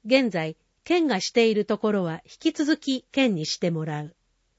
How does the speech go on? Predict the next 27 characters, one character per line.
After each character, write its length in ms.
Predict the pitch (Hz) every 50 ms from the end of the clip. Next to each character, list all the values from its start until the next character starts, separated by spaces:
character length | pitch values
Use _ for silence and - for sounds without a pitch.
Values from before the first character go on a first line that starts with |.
| _ _ _ _ _ _ _ _ _ _ _ _ _ _ _ _ _
住 220 | _ - - 220 262
み 120 | 330 370
た 180 | - - 381 359
い 120 | 311 233
市 200 | - - - 294
民 260 | 294 285 254 208 180
に 140 | 160 160 160
住 240 | - - 320 359 339
ん 20 |
で 140 | 254 202 190
い 80 | 190 180
た 140 | - 226 196
だ 100 | 208 202
く 80 | -
た 160 | - - 208
め 140 | 202 208 202
の 240 | 170 156 156 151 - _
市 220 | - - - 202 247
営 200 | 339 370 359 302
住 200 | - 330 339 320
宅 260 | - 240 - - 165
の 140 | 156 156 151
改 240 | - 196 233 302
修 260 | 311 - - 302 294 277
状 200 | 226 277 269 247
況 220 | - - 175 156 147 139
は？ 200 | 143 143 -